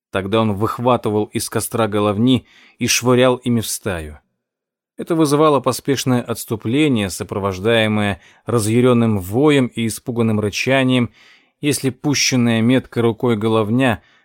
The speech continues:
попадала в какого-нибудь слишком смелого волка. К утру Генри осунулся.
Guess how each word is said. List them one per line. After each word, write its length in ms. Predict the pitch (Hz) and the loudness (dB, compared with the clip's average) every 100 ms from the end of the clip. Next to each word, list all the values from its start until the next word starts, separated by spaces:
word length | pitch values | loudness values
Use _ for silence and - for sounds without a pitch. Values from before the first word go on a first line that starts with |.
| _ - | _ -6
попадала 460 | 147 156 160 156 | -2 0 4 2
в 80 | 131 | 2
какого-нибудь 680 | 147 131 143 131 131 120 117 | -2 -2 0 2 2 2 -2
слишком 540 | - 131 143 - 120 | -4 -2 -2 -2 -4
смелого 540 | 107 - 117 110 107 104 | -4 0 0 0 0 -2
волка. 640 | 98 90 80 - - - _ _ _ _ _ _ _ _ _ _ _ | -2 -4 -6 -10 -20 -20 _ _ _ _ _ _ _ _ _ _ _
К 100 | - | -2
утру 360 | 139 165 202 139 | -2 2 4 4
Генри 340 | 123 143 139 | 2 2 4
осунулся. 920 | 123 - - 104 98 90 - 95 85 | 2 -2 -6 -6 -6 -6 -8 -8 -10